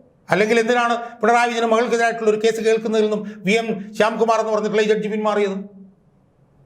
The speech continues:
പിന്മാറിയതിനെ തുടർന്ന് എന്താ സംഭവിച്ചത്? അതൊരു രണ്ടംഗ ബെഞ്ചിലേക്ക് ആ, ആ കേസ് വിട്ടു. ആ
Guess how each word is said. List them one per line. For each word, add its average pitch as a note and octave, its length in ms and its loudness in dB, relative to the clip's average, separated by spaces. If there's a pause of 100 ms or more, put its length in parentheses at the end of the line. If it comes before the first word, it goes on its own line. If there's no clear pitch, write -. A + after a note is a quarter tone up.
(680)
പിന്മാറിയതിനെ B3+ 480 4
തുടർന്ന് B3 240 2
എന്താ A#3+ 140 4
സംഭവിച്ചത്? A3+ 500 2 (1040)
അതൊരു A3+ 480 2
രണ്ടംഗ A3+ 360 2
ബെഞ്ചിലേക്ക് A3 500 2 (1200)
ആ, A3 100 4 (460)
ആ G#3 280 0
കേസ് G#3 180 2
വിട്ടു. D#3 200 -2 (2500)
ആ A#3 40 6